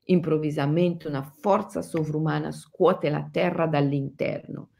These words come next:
e tu risbuchi fuori, non dal ventre di donna, ma dal ventre della madre dei mondi, come cadavere che ha ripreso a respirare. Sei ancora tu, eppure non sei più nulla di tutto ciò che eri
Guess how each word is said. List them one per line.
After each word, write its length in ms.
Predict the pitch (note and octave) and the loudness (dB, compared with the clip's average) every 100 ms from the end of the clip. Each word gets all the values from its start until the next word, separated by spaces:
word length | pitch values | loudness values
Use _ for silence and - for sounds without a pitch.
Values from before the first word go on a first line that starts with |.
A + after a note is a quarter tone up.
| _ _ _ | _ _ _
e 240 | - G3+ | 0 2
tu 140 | - F4 | 6 8
risbuchi 500 | D4+ F3+ G3+ - F3+ | 8 4 0 0 -2
fuori, 520 | - D3+ C3 C#3+ - _ _ - | 0 0 0 -2 -10 _ _ 6
non 460 | G3 G#3+ G#3 E3 | 10 10 10 4
dal 420 | D3 D3 - C3+ | -2 -6 -6 -4
ventre 380 | C#3+ D3+ D3 C#3 | -2 -2 -2 -6
di 100 | C3+ | -6
donna, 500 | - E2+ - - - - _ | -8 -8 -8 -10 -12 -16 _
ma 180 | C#3+ C#3+ | 0 0
dal 160 | C#3+ D3 | 2 -2
ventre 460 | A#2+ B2 - - | -4 -6 -8 -4
della 180 | D#3 D3 | -2 0
madre 340 | C#3+ C#3+ C#3+ | 0 -2 -4
dei 160 | C#3 C#3+ | -2 0
mondi, 560 | C#3 B2+ A#2 B2 - - _ _ _ | 0 -4 -10 -16 -20 -20 _ _ _
come 340 | - F#3 E3+ E3 | 0 2 2 0
cadavere 800 | E3 D#3+ F3+ G3 G3 G3+ G3+ | -6 -2 0 0 2 0 0
che 120 | G3 C3+ | -2 -2
ha 80 | |
ripreso 500 | C#3 C3+ - D3 D3 | -2 -4 -4 -2 0
a 60 | C#3 | -2
respirare. 800 | C#3 C#3+ - C#3+ - - - _ _ _ _ | -6 -14 -12 -10 -8 -10 -16 _ _ _ _
Sei 300 | - E3 E3 | -4 0 2
ancora 400 | D#3+ D#3+ E3+ E3+ | 2 2 0 0
tu, 220 | E3 C3 - _ _ _ D#3 | -4 -6 -8 _ _ _ 0
eppure 480 | D#3 - F3+ F3+ | 0 -2 0 0
non 220 | F3 D#3 D3+ | 2 2 0
sei 280 | - D3 | -2 -4
più 160 | D3+ C#3+ | -4 -4
nulla 600 | C#3 D3 F#3 G3 G#3 - - _ | -2 0 2 2 0 -4 -16 _
di 260 | - D3 D3+ | -4 -2 -2
tutto 340 | C#3+ D3 C3+ | -4 -4 -4
ciò 220 | - D3 | -4 -6
che 200 | D3+ - | -4 -4
eri 240 | - - | -4 -10